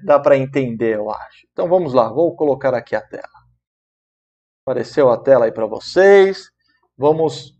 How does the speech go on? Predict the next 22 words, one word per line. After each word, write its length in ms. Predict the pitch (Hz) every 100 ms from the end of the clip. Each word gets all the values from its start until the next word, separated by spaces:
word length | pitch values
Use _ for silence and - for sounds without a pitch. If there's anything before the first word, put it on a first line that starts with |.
| _ _ _ _ _ _ _ _ _ -
vou 320 | 120 175 175
aumentar 540 | 156 147 131 147 139
aqui 400 | 131 - - 143
essa 380 | - 180 175 -
imagem 540 | 139 135 151 147 139 139
específica. 1000 | 139 - 127 - - 147 143 - - -
Opa, 560 | 151 147 143 139 135
que 140 | 127 135
legal 420 | 123 117 123 123
aí. 380 | 113 120 135 131 _ _ _ _ -
Então, 280 | 113 113 123
vamos 240 | 131 135
falar 320 | - 123 123
hoje 220 | 117 127
sobre 260 | 110 123 120
as 140 | 117 - _
organelas 760 | - 143 127 120 113 117 120 113
celulares. 600 | 139 123 110 - _ _ _ _ _ _ _ _
Então, 120 | 247
na 100 | 233
aula 240 | 226 226
passada, 760 | 226 151 135 - 180 165 120 -